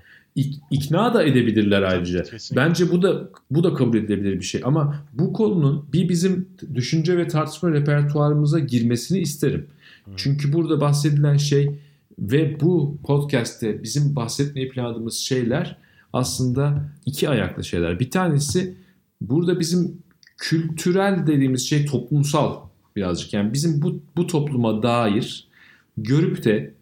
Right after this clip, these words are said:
Speaker 1: aslında değişmesini istediğimiz şeyleri basit basit böyle, "Ya şöyleyiz biz." falan demeden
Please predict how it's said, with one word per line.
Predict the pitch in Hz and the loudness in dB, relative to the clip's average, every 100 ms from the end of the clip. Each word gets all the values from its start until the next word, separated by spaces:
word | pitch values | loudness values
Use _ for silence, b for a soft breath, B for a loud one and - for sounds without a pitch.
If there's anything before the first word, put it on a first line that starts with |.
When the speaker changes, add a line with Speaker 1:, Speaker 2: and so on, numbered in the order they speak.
| - | -4
Speaker 1:
aslında | 170 185 - 131 123 | -2 0 0 2 4
değişmesini | 143 143 147 143 143 | 2 4 2 2 0
istediğimiz | 143 123 117 117 - | 2 0 2 0 -2
şeyleri | - 131 123 95 85 - _ b b b _ | 0 2 2 -2 -4 -10 _ b b b _
basit | 123 127 208 - | -2 -2 -4 -2
basit | 147 147 147 135 | 0 0 -2 0
böyle, | 131 135 131 - _ _ | 2 2 0 -6 _ _
"Ya | 156 135 | 0 2
şöyleyiz | 113 - 190 151 120 101 | 0 0 2 2 2 0
biz." | 95 - - - _ _ - - | -4 -8 -10 -16 _ _ -20 -8
falan | - 135 151 147 - | -2 2 2 0 -4
demeden | 113 127 180 127 92 - | -2 2 2 2 0 -4